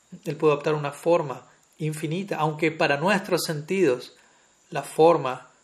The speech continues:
sea percibida como finita. Uno puede ver una estatua hecha de madera tallada a mano por un ser humano en este planeta.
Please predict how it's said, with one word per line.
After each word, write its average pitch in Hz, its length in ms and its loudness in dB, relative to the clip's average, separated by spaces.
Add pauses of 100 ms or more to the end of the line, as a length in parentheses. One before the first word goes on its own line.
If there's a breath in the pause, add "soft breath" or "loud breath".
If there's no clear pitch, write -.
sea 143 320 -2
percibida 143 520 -2
como 139 160 -8
finita. 156 480 -6
Uno 135 140 -10
puede 143 200 2
ver 139 100 0
una 135 140 -8
estatua 147 640 0
hecha 143 220 -4
de 135 100 -2
madera 135 520 0
tallada 135 460 2
a 127 80 -2
mano 143 400 -2
por 135 180 -6
un 139 140 -10
ser 139 180 -4
humano 135 380 -4
en 127 80 -12
este - 200 -18
planeta. 156 600 -4